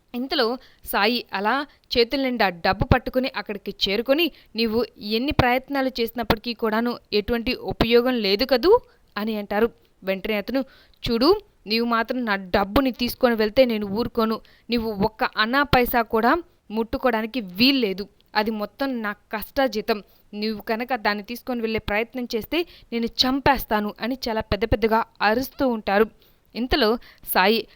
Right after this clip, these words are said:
నవ్వుతూ అలా చూస్తూ ఉంటారు. వైపు బాయిజమ్మ, "నర్మదా, అసలు నీవు ఇల్లు విడిచి వెళ్ళిపోవాల్సిన అవసరం ఏమొచ్చింది?" అనగా వెంటనే ఆమె, ఏం చెప్పమంటారు చెప్పండి?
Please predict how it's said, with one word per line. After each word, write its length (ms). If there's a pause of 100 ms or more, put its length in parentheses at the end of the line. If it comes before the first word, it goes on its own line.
(160)
నవ్వుతూ 500
అలా 240 (120)
చూస్తూ 280
ఉంటారు. 420 (400)
వైపు 200
బాయిజమ్మ, 600
"నర్మదా, 520 (120)
అసలు 240
నీవు 260 (120)
ఇల్లు 180
విడిచి 300
వెళ్ళిపోవాల్సిన 760
అవసరం 360
ఏమొచ్చింది?" 680 (100)
అనగా 280
వెంటనే 420
ఆమె, 240 (160)
ఏం 240
చెప్పమంటారు 500
చెప్పండి? 500